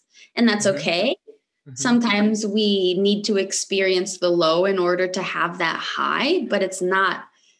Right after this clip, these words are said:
Speaker 1: a rule. I think it's a rule if we think it's a rule.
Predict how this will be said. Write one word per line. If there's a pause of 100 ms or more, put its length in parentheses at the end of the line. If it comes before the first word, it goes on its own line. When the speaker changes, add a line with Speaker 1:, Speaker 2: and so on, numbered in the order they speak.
(420)
Speaker 1:
a
rule. (260)
I
think
it's
a
rule
if
we
think
it's
a
rule.